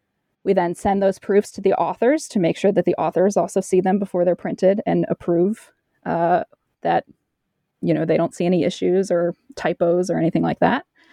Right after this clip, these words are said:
Um, and then there's a couple layers of that kind of approval. So we do that with individual articles and then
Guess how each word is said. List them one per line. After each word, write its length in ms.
Um, 460
and 240
then 480
there's 180
a 60
couple 320
layers 380
of 140
that 180
kind 180
of 80
approval. 440
So 120
we 80
do 120
that 160
with 120
individual 440
articles 500
and 160
then 300